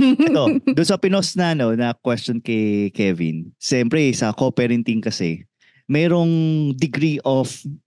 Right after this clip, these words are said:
Speaker 2: um, siguro masasabi ko, relationship before, relationship between parents bago mag-, para mag-work ito? So, sa inyo, Kevin,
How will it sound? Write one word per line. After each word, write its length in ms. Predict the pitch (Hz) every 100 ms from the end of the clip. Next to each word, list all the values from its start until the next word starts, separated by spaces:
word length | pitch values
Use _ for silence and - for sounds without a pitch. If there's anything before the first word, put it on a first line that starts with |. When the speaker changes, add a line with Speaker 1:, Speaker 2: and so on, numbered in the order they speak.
| _
Speaker 2:
um, 480 | 131 117 113 117 113 - _ _ _ _
siguro 240 | - 220
masasabi 420 | 294 165 151 151 156
ko, 480 | 165 160 151 127 - _ -
relationship 800 | 147 151 143 147 135 - 139 - _ _ _ _ _ 120 _ -
before, 880 | 131 - 143 131 131 127 123 120 -
relationship 720 | 160 175 170 170 156 - 156 -
between 460 | 135 139 135 131 120
parents 600 | 123 107 101 98 - - _ - - -
bago 960 | - 131 127 127 123 123 123 123 120 117
mag-, 280 | 113 113 101 _ _ _ _
para 200 | 147 147
mag-work 440 | 143 139 127 131 - -
ito? 380 | - 104 113 - _ _ _ _ _ _ _
So, 240 | - 190 208
sa 80 | 240
inyo, 240 | 247 240
Kevin, 640 | - 135 127 135 113 101